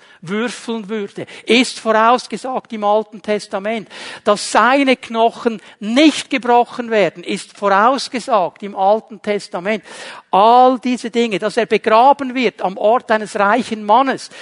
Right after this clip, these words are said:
ist alles vorausgesagt im Alten Testament. Und Jesus wusste, ich muss die Schrift erfüllen bis ins Letzte. Ich muss alles erfüllen. Und jetzt wird noch ein Zeichen erfüllt. Lass uns miteinander Psalm neunundsechzig aufschlagen.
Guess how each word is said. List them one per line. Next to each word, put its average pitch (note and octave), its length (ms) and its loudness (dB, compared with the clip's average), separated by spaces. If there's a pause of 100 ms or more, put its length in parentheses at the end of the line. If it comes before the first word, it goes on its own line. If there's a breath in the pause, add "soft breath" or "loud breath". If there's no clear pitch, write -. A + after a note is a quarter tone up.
(140 loud breath)
ist - 220 -20
alles C4 400 4
vorausgesagt A#3+ 840 0
im G#3 100 -8
Alten G#3+ 360 -2
Testament. G3+ 720 -6 (320 loud breath)
Und G#3 80 -8
Jesus A#3+ 340 -2
wusste, C4 360 0
ich A3 200 -4
muss A#3+ 420 -2
die A#3+ 120 -8
Schrift B3 420 -6
erfüllen B3+ 640 -4
bis A#3+ 240 -4
ins G#3 240 -14
Letzte. A3 500 -2 (200 loud breath)
Ich - 80 -16
muss G#3 180 -8
alles G#3 400 0
erfüllen. G#3 580 -8 (300 loud breath)
Und F3 140 -8
jetzt A3 180 -6
wird G#3 140 -4
noch F#3 260 -2
ein G#3+ 160 0
Zeichen G#3 520 0
erfüllt. F#3+ 440 -10 (480 loud breath)
Lass F#3 180 -6
uns G3 120 -12
miteinander G3 500 -6
Psalm G3 480 -6
neunundsechzig G#3 960 -6
aufschlagen. E3+ 760 -12